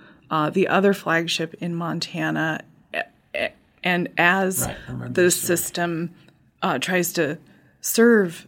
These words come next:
Speaker 1: the state of Montana. And I think the question came up because, um, I was looking at, uh, some of the, um, uh, the English department at Montana State, and, um, also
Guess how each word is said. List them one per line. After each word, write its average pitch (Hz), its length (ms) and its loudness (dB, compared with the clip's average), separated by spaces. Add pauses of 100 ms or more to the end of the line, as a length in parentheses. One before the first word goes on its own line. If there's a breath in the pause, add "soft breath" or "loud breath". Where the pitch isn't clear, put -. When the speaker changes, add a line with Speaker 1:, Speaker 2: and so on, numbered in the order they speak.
Speaker 1:
the 160 100 -2
state 151 320 -4
of 151 220 -8
Montana. 160 760 -6 (100)
And 165 360 -2 (380 loud breath)
I - 60 -10
think 233 160 6
the 196 60 0
question 175 420 -2
came 175 260 -4
up 175 240 -2
because, 165 680 -4
um, 160 360 -6 (1120 loud breath)
I 185 100 4
was 180 220 2
looking 170 500 -2
at, 160 460 -4 (100)
uh, 156 260 -6
some 175 260 -4
of 165 140 -4
the, 156 420 -2
um, 135 460 -6 (160)
uh, - 220 0 (100)
the - 160 2
English 202 300 4
department 156 600 -4
at 143 260 -4
Montana 160 520 -4
State, - 720 -4
and, 165 520 -4
um, 165 320 -4 (380 loud breath)
also 160 560 0